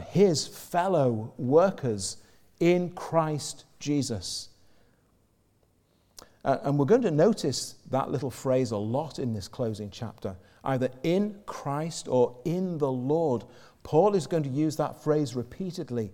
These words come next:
about all of these different people that he mentions.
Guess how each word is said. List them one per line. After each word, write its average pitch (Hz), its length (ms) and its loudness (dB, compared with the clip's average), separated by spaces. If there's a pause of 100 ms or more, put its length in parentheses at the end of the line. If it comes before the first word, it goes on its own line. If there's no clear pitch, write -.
(360)
about 135 300 2
all 220 300 10
of 196 120 2
these 175 200 0
different 170 400 -4
people 139 520 -2 (360)
that 127 120 2
he 143 120 2
mentions. 135 800 -4